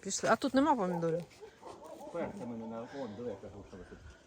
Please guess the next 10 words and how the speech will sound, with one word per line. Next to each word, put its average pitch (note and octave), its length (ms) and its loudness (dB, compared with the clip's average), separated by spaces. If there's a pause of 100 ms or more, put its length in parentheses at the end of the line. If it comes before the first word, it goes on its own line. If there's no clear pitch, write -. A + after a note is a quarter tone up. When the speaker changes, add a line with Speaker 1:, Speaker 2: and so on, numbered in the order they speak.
(680)
Speaker 1:
Та G4+ 80 6
вона G#4 180 12
теж D#4 260 10
переспівша. G3+ 640 6
Це C4 140 0
ти D4+ 120 -2
такі G#3+ 260 2
любиш F3 240 2
жовті. D#3 480 2 (840)
Speaker 2:
Угу. D#3 120 -8